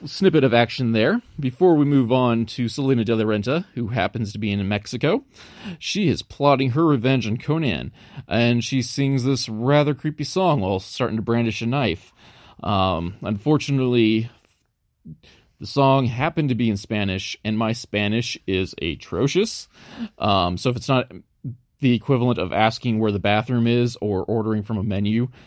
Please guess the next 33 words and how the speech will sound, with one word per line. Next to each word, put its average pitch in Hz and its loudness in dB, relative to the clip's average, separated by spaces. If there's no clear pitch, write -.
my 80 -6
Spanish 95 -4
is 90 -4
mostly 110 0
useless. 92 -4
And 104 2
not 101 2
being 117 2
a 110 2
good 107 0
journalist, 120 -4
I 82 -2
didn't 107 -2
go 107 0
about 101 -2
trying 101 -4
to 87 -6
translate 85 -8
this 80 -8
at 98 -6
all 90 -6
via 95 2
the 87 -4
Google 92 -2
machines 90 -6
or 95 -4
anything 90 -6
like 82 -8
that. - -10
Um, 76 -4
but, 90 0
you 131 -2
know, 101 0